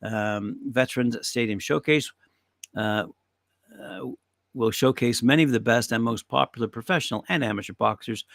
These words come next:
throughout New England, particularly those from Massachusetts.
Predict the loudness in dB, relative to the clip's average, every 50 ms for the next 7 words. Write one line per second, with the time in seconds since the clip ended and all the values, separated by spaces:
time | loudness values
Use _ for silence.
0 | -20 _ -2 2 4 4 4 4 2 0 -2 0 0 0 0 0 -2 -4 _ -18
1 | _ -8 -6 -4 -2 -4 -4 -2 0 0 0 0 0 -2 -4 -4 -4 -4 -4 -4
2 | -4 -4 -4 -6 -10 -12 -8 -4 -2 -2 -2 -2 -2 -4 -4 -4 -8 -12